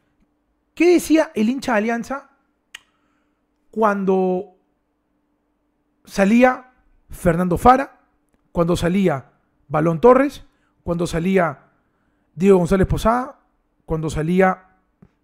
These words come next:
Lerner? ¿Qué? Bueno, Lerner, bueno, a veces Lerner ni salía, pero estos tres sobre todo. ¿Qué decíamos?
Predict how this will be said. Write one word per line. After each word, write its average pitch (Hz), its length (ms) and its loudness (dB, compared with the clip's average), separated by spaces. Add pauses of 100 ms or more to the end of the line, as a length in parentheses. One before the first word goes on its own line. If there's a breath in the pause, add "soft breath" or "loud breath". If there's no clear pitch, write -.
Lerner? 131 540 -4
¿Qué? 494 260 -12 (160)
Bueno, 156 220 -2
Lerner, 190 240 -4
bueno, 147 160 -10
a - 20 -8
veces 151 160 -10
Lerner 147 300 -12
ni 135 120 -10
salía, 139 220 -8
pero 110 180 -10 (280 soft breath)
estos 214 240 0
tres 233 180 2
sobre 139 160 -4
todo. 120 220 -10
¿Qué 466 120 -2
decíamos? 120 480 -6